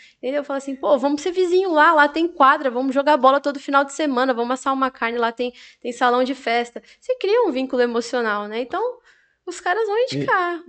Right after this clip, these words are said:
Speaker 2: e às vezes a pessoa nem tem, ó, ó que engraçado. É, trinta e oito por cento ali a trinta são pessoas de outras regiões.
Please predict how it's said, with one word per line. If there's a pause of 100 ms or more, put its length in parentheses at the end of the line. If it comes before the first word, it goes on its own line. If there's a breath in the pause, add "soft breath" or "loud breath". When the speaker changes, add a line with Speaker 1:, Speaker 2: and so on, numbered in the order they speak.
Speaker 2:
e
às
vezes
a
pessoa
nem
tem,
ó, (120)
ó
que
engraçado. (580 soft breath)
É, (460)
trinta
e
oito
por
cento
ali
a
trinta
são
pessoas
de
outras
regiões.